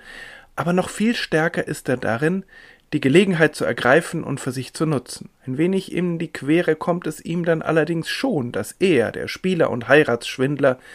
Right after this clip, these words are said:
sich tatsächlich ganz echt in Jane Grey verliebt. Ich bin mir sicher,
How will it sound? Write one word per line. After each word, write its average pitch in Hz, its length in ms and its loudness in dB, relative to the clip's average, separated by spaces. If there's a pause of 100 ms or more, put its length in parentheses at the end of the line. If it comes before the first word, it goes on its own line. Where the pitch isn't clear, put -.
(240)
sich - 240 -6
tatsächlich - 840 -2 (320)
ganz 185 420 2
echt - 460 0
in 175 120 -6
Jane 190 300 0
Grey 180 420 -8 (280)
verliebt. 135 640 -2 (140)
Ich 147 160 -4
bin 156 180 0
mir 139 140 0
sicher, - 380 0